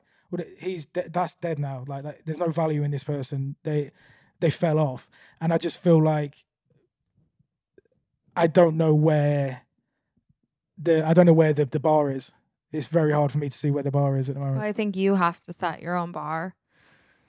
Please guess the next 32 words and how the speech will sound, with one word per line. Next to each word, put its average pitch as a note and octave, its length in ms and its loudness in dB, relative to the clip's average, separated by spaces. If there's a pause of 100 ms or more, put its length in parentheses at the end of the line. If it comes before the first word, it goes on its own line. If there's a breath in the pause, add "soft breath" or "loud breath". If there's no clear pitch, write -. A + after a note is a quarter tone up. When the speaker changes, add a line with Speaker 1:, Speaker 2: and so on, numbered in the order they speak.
(300)
Speaker 2:
Like, F#3+ 180 0
you G3+ 160 6
kind G#3+ 220 2
of, G3 180 -4 (720 soft breath)
and G#3 160 4
I've G#3+ 160 6
even A3 260 4
heard G#3 220 2
you F#3+ 120 4
say, F#3+ 260 2
like, F3+ 340 0 (140)
you G3+ 140 -8
know, F#3+ 80 -2
you've F3+ 280 0
looked F#3 260 0
back F3 240 2
at F3 180 -4
work F3 540 0
and F3 260 -4
pieces F3 400 -4
that E3+ 140 -6
you've F3 220 -4
done E3 380 0
and E3+ 180 -6
been E3 180 -6
like, E3 220 -4
"I E3 100 -2
hate F3 380 -6
that." E3 400 -4
But, E3+ 400 6 (1400 soft breath)
you G#3 140 2
know, F#3 180 6